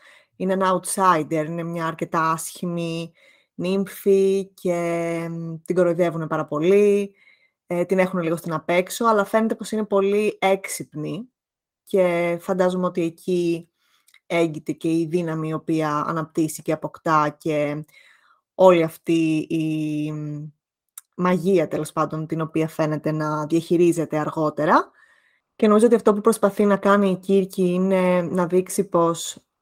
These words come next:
σε αντίθεση με όλες τις γυναίκες της, α,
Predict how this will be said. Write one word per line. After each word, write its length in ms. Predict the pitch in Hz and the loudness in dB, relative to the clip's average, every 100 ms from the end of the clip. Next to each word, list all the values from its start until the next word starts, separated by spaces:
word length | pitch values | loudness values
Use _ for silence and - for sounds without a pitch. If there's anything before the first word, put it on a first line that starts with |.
| _ | _
σε 180 | - 185 | 0 2
αντίθεση 720 | 175 202 202 180 - 156 156 | 4 2 2 -2 -2 -2 -2
με 480 | 160 156 151 151 - _ | -2 -2 -2 -4 -10 _
όλες 280 | - 196 196 | 4 6 6
τις 160 | 196 156 | 2 -6
γυναίκες 560 | 165 160 156 156 156 | -4 -4 -4 -6 -6
της, 380 | - 151 - - | -6 -8 -8 -6
α, 240 | 151 147 | -4 -4